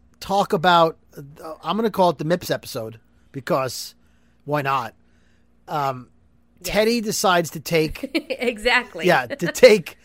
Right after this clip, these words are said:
Speaker 1: uh, Alicia on a journey. Right. She, he wants to open her eyes to whatever he wants her to see, the way he sees the world. And then a, a, a bus pulls up with new recruits. I guess new lost people, new lonely people,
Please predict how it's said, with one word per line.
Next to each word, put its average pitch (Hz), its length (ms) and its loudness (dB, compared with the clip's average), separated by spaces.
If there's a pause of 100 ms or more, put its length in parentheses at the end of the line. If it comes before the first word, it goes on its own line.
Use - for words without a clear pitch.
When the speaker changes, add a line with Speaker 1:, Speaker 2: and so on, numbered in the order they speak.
(260)
Speaker 1:
uh, 165 140 2
Alicia 170 720 0 (580)
on 170 200 4
a 156 60 -2
journey. 139 500 2 (460)
Right. 135 220 -6
She, 156 220 -12
he 135 180 -12
wants 156 200 -4
to - 80 -8
open 156 240 0
her 139 120 -2
eyes 139 300 2
to - 80 -10
whatever 135 240 0
he 135 140 -4
wants 131 340 -6 (380)
her 165 140 4
to 143 60 -2
see, 175 260 -2
the 156 80 2
way 143 140 2
he 147 120 -6
sees 147 280 -6
the 135 60 -8
world. 123 420 -6 (160)
And 190 200 0
then 226 100 4
a, 190 60 2
a, 156 400 2
a 143 60 -2
bus 139 320 -2
pulls 139 280 -6
up 131 240 -6 (300)
with 147 180 0
new 208 160 6
recruits. 170 600 2 (340)
I 151 80 -2
guess 165 220 2
new 190 140 0
lost 170 420 2
people, 156 480 0
new 156 240 0
lonely 156 360 -2
people, 147 540 -4